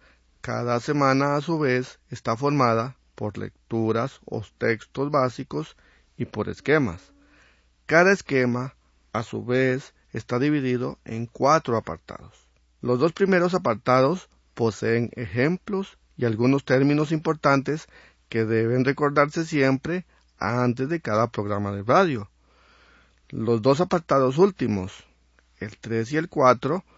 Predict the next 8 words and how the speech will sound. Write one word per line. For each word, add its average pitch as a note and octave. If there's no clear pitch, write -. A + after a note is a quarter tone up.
poseen A#2
ejercicios C3+
que A2
deben A#2+
resolverse D3
lo A#2+
mejor G#2+
posible. C3+